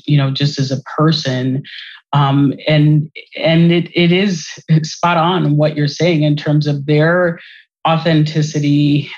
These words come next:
and their ability to create, create a lot of reflection for, for you to think about, how am I showing up in my relationship with him or how I'm showing up in,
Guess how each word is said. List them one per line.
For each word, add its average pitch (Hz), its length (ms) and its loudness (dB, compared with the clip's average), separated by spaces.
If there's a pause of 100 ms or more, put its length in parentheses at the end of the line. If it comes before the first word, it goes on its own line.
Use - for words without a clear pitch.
(140)
and 143 220 2
their 147 380 2
ability 151 680 0 (140)
to 139 500 0 (480)
create, 160 640 0 (600)
create 165 300 0
a 175 60 0
lot 165 200 2
of 170 100 -2
reflection 151 600 -2
for, 139 140 -8 (480)
for - 160 -2
you 156 160 6
to 151 100 4
think 156 260 2
about, 147 600 0
how 185 280 0
am 165 160 0
I 156 140 0
showing 139 460 -6
up 143 200 -4 (560)
in 151 220 4
my 147 500 2 (300)
relationship 147 580 2
with 139 160 -4
him 202 400 -2 (100)
or 151 140 2
how 147 240 0
I'm 147 140 0
showing 147 340 -2
up 147 180 -4
in, 139 240 0